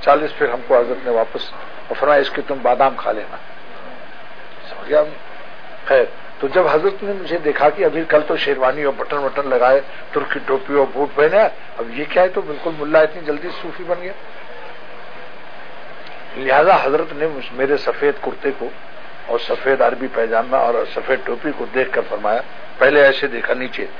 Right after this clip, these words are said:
پھر اوپر دیکھ کر فرمایا، "ماشاءاللہ۔" سنیے، "ماشاءاللہ، نور معلوم ہوتا ہے۔" یہ شیخ کا جملہ ابھی تک یاد ہے، "ماشاءاللہ، نور معلوم ہوتا ہے۔" پھر حضرت مجھے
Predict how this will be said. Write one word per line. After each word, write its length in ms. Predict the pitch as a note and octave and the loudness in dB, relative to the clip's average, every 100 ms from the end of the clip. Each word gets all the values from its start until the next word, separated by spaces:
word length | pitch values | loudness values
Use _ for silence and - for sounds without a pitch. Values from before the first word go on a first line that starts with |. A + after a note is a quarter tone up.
| - - - | -10 -12 -6
پھر 100 | B2+ | -4
اوپر 240 | B2+ D#3+ | 2 2
دیکھ 260 | D3+ D3 D#3 | 4 4 4
کر 80 | D3+ - | 2 0
فرمایا، 360 | A#2 A#2 G2+ F#2 | -2 0 0 0
"ماشاءاللہ۔" 600 | B2 C3 B2 B2 G#2+ G#2 E2+ - - - | 2 2 4 2 2 -4 -6 -8 -10 -6
سنیے، 200 | C3+ C3+ F#2+ - - - C3+ | -4 -4 -6 -10 -10 -6 4
"ماشاءاللہ، 600 | D#3 D#3 E3+ C#3 B2+ G2+ - - - | 4 8 6 6 2 -2 -6 -10 -10
نور 260 | C#3 E3+ A3+ | -2 2 4
معلوم 340 | G3 D#3 D3 | 6 4 4
ہوتا 240 | A#2 - G2 | -4 -8 -10
ہے۔" 60 | - - - - - - - - - - - | -10 -12 -12 -12 -12 -10 -10 -10 -10 -10 -4
یہ 160 | C3+ | -2
شیخ 320 | - D3+ C#3+ | 2 2 2
کا 80 | D3 | 0
جملہ 260 | C3+ C#3 C#3+ | -2 2 4
ابھی 180 | C3 B2 | 4 0
تک 120 | A#2+ | -6
یاد 160 | A2+ G2+ | -4 -6
ہے، 120 | - - - - - - | -6 -12 -12 -12 -12 -4
"ماشاءاللہ، 500 | B2 C#3+ D#3 C#3 C3+ F3+ - - - - | 0 2 4 4 4 2 0 -10 -10 -12
نور 200 | C3 D#3+ | -2 0
معلوم 320 | D3 C3 A2 F#2 | 2 2 0 -6
ہوتا 180 | - | -10
ہے۔" 120 | - - - - - - - - - - - - - - - - - - - - - | -10 -12 -12 -12 -12 -10 -10 -10 -10 -12 -10 -10 -10 -10 -10 -10 -10 -10 -10 -10 -8
پھر 200 | D#3 D3+ | 2 4
حضرت 260 | C#3 F3 D#3 | 4 2 -2
مجھے 320 | C#3+ D3 D3+ | -2 2 2